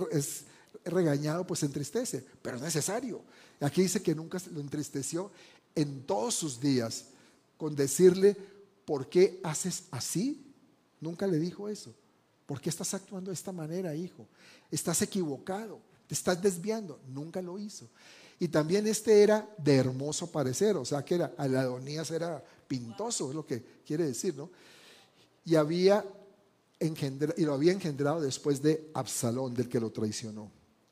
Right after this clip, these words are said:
Y como resultado, pues los propios hijos de Ra-, de David se levantaron contra,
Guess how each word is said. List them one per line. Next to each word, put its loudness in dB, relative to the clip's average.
Y -2
como -2
resultado, 0
pues 2
los 0
propios -2
hijos -2
de 2
Ra-, 2
de 6
David 0
se 2
levantaron 2
contra, -2